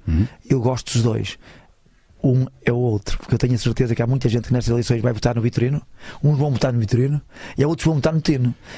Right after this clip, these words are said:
Speaker 2: Foi engraçado que há cinco <laughs> anos, eh, u-, uma mãe foi votar, foi no dia das eleições foi votar,
Speaker 1: Sim.
Speaker 2: e levou uma filha com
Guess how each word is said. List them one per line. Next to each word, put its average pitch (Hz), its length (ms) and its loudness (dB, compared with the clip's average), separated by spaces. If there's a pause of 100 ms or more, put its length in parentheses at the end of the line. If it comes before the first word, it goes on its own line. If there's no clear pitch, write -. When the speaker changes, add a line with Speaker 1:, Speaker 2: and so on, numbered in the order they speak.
(160)
Speaker 2:
Foi 131 160 0
engraçado 143 300 0
que 127 60 0
há 123 40 0
cinco 135 320 0
<laughs> - 0 -
anos, - 340 2 (440)
eh, 143 280 0 (400)
u-, 143 260 0
uma 143 160 2
mãe 131 380 0 (520)
foi 139 200 0
votar, 123 540 0 (720)
foi 208 180 0
no 160 140 4
dia 151 140 2
das 135 100 0
eleições 143 100 2
foi 123 100 0
votar, 107 260 -2
Speaker 1:
Sim. - 60 -6 (120)
Speaker 2:
e 131 60 2
levou 139 180 2
uma 151 160 2
filha 156 460 0 (500)
com 160 260 0